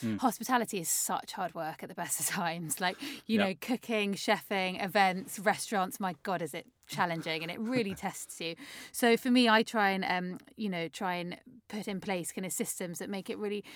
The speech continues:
Speaker 2: really enjoyable for them, make sure they really enjoy their jobs, because otherwise it would just be too difficult.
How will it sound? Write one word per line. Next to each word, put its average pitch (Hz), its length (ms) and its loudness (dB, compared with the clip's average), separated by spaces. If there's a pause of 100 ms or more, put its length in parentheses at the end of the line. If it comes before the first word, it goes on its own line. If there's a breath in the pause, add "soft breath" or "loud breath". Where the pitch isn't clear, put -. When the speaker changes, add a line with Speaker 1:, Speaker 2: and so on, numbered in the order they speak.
(160 loud breath)
Speaker 2:
really 196 160 0
enjoyable 180 440 0
for 180 220 -10
them, 175 340 -2
make 185 220 -4
sure 202 100 -8
they 180 160 -6
really 180 300 -4
enjoy 170 280 -6
their 160 140 -4
jobs, 165 480 -8
because 202 340 -6 (380 loud breath)
otherwise 202 380 0
it 214 80 -6
would 202 160 -6
just - 240 -4
be 180 100 -10
too 180 180 -8
difficult. 175 520 -10